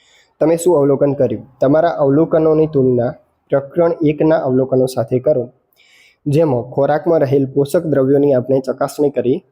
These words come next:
હતી. શું આનો અર્થ એ થયો કે પાણીમાં સ્ટાર્ચ હોય છે?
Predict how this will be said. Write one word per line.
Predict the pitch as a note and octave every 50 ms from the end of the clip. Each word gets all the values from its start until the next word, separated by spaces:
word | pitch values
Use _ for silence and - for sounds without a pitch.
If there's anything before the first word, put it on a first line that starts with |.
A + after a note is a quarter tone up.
| _ - C#3
હતી. | C3+ - B2 A#2+ A2 _ _ _ _ _ _ _ _ _ _ _ _ _ _ _ _ _ _ _ _ _ _ -
શું | - E3+ E3+ F3+ D3
આનો | D3 E3
અર્થ | E3+ D#3 D#3 D3 - - -
એ | D#3+ E3 F#3
થયો | - C#3 B2+ B2 B2 B2
કે | B2 - - C3
પાણીમાં | B2+ - C3 C3+ C#3 D3+ D#3+ E3+ E3+
સ્ટાર્ચ | E3+ E3+ - - C#3+ C3+ C#3+ C#3+ -
હોય | - C3+ C3+ C3+ C#3
છે? | - - D3+ E3+ -